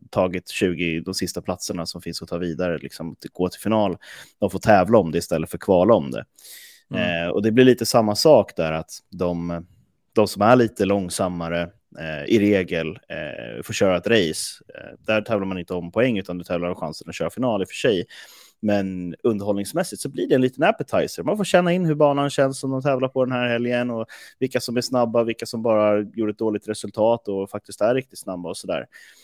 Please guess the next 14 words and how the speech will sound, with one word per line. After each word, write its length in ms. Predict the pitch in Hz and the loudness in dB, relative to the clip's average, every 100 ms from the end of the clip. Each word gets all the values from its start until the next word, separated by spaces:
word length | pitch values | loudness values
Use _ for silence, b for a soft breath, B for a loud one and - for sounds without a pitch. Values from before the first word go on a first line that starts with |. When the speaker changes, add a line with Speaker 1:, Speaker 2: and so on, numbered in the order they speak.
| B B - | B B -8
Speaker 1:
Ehm, 720 | 90 90 85 87 82 80 - - _ _ _ _ _ _ _ - | -4 -4 -4 -8 -12 -16 -20 -20 _ _ _ _ _ _ _ -14
och, 400 | 92 90 90 90 | -8 -4 -4 -2
ehm, 720 | 87 85 85 80 76 57 50 - - | -4 -6 -8 -10 -12 -14 -14 -16 -8
så 80 | |
att 80 | 117 | 0
jag, 100 | 120 | 2
jag 240 | 123 131 135 | 4 6 4
är 40 | |
inte 320 | 139 127 - 160 | 2 -4 -8 -10
jättefrämmande 920 | 175 294 _ 139 - 196 220 165 139 | -6 -6 _ -4 0 0 2 2 0
till 160 | 135 135 | 0 0
idén. 460 | 147 151 92 78 - B | 2 2 2 -4 -14 B
Ehm, 720 | 107 113 107 107 107 104 101 | -6 -4 -2 -2 -4 -6 -4
poängbekostnaden, 1120 | 160 160 123 113 123 185 185 - 185 165 160 | 2 2 2 -4 -4 -4 -4 -4 0 0 0